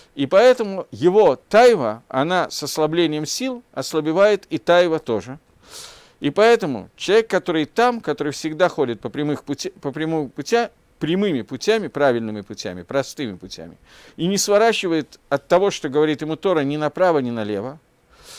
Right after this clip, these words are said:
поэтому даже в медот, даже в качествах он не, э, опирается на собственный разум и идёт всегда бетмимут, прямым путём, простым путём, который указывает ему Тора. И этот человек там,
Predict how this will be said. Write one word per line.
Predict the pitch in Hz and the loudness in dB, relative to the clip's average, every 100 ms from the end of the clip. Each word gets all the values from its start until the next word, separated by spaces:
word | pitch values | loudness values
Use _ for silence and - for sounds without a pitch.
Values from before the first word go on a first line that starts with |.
| - - _ - | -20 -20 _ 2
поэтому | 165 226 247 220 220 220 _ - | 6 8 6 0 -8 -12 _ -14
даже | 110 196 240 226 | 4 6 6 4
в | 180 | 2
медот, | 190 190 165 135 - - - | 0 0 2 2 -2 -20 -4
даже | 120 196 202 | 0 0 -2
в | - | -2
качествах | 180 139 - - 85 71 _ _ - | 2 2 0 -12 -14 -16 _ _ 4
он | 214 208 - - | 4 4 -4 -6
не, | 151 196 254 247 - _ _ _ _ _ _ _ - | -4 -2 -2 -4 -8 _ _ _ _ _ _ _ -8
э, | 131 139 139 | -2 0 0
опирается | 170 160 185 214 226 - 175 | -2 2 4 6 4 2 -4
на | 170 | -2
собственный | - 196 - 156 147 135 | 0 0 -2 -6 -2 2
разум | 127 113 151 165 _ _ _ _ | 2 2 -6 -18 _ _ _ _
и | - 165 | -4 -2
идёт | 160 240 | 2 2
всегда | 240 - 165 156 214 | 0 -4 -4 0 0
бетмимут, | 180 - 151 156 220 226 _ _ | 0 -4 -4 -2 -4 -8 _ _
прямым | 143 165 202 156 | -8 -6 -6 -8
путём, | 151 - 220 214 | -6 0 0 0
простым | - 147 151 208 151 | -6 -6 -4 -2 -2
путём, | 131 - 208 | -4 -6 -6
который | 196 151 151 143 | -4 -2 0 0
указывает | 170 165 165 147 | 0 -2 -2 -6
ему | 131 135 | -8 -8
Тора. | 117 90 64 _ _ _ - - _ _ - | -6 -6 -8 _ _ _ -20 -20 _ _ 4
И | |
этот | 170 254 220 | 6 6 2
человек | - - 175 196 254 - | -4 2 4 4 2 0
там, | - 117 98 | 2 2 2